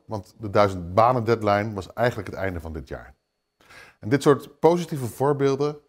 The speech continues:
zijn ontzettend belangrijk. Want te veel en te vaak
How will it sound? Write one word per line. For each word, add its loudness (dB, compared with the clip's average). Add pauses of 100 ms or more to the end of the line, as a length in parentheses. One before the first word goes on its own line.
zijn -6
ontzettend -2
belangrijk. -6 (300)
Want -14
te 6
veel 0
en -10
te 0
vaak 2